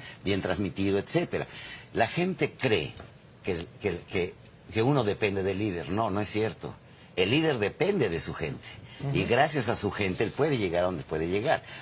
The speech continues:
Speaker 1: Ahora, lo que tú estás hablando que es un mal endémico corporativo, de por qué,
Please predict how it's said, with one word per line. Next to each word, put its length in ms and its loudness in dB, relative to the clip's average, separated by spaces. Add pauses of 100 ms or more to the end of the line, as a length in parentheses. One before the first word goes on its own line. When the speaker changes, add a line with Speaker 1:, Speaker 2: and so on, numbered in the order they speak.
Speaker 1:
Ahora, 160 6
lo 100 0
que 80 -10
tú 80 -8
estás 120 2
hablando 300 2
que 80 -2
es 100 0
un 120 2
mal 220 2
endémico 580 0 (140)
corporativo, 920 2 (360)
de 100 2
por 300 -2
qué, 240 0